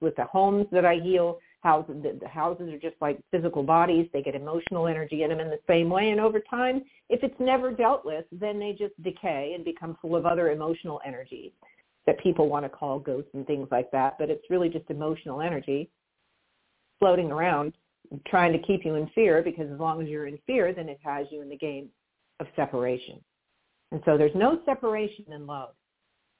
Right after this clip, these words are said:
Uh, and so for, and for you, my dear, I, I would love if you reached out to me on, um, in my email. I would be happy to send you a complimentary,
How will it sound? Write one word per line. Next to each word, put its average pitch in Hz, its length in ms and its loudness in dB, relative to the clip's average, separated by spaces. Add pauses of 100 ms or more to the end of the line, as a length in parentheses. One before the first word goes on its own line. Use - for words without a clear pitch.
(1200)
Uh, 147 180 -8
and 165 160 -10
so 170 320 4
for, - 60 -10
and 165 280 -6
for 185 140 -4
you, 170 580 2
my 156 140 -10
dear, 147 500 -4
I, 185 140 2
I 190 280 0
would 170 260 -12
love 156 420 -4
if 151 160 -12
you 175 120 -6
reached 156 360 -8
out 143 300 0
to 151 60 -10
me 143 360 -10
on, 139 420 -6
um, 139 420 -8 (380)
in 156 140 2
my 139 220 4
email. 143 480 4 (220)
I 175 160 6
would 170 160 -4
be 151 160 -12 (120)
happy 165 280 -8
to 147 120 -8 (100)
send 143 220 -12
you 135 200 -8
a 131 40 -12
complimentary, 139 920 -4